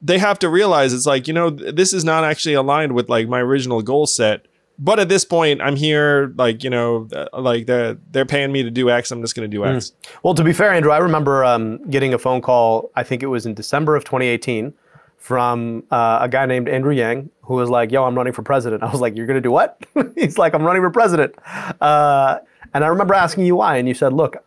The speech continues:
Speaker 2: I have been working in this nonprofit space trying to get people to realize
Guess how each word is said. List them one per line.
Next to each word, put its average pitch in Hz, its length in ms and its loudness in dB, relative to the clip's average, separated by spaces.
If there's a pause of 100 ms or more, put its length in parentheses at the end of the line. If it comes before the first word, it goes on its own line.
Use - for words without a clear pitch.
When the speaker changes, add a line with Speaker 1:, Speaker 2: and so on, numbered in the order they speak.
(160)
Speaker 2:
I 143 360 4
have 131 340 0
been 120 220 -2
working 113 600 -2 (460)
in 127 640 -2
this 117 680 -2
nonprofit 131 680 -2
space 110 580 -2
trying 139 400 -2
to 127 100 -6
get 123 220 -2
people 113 320 -4
to 113 120 -8
realize 110 640 0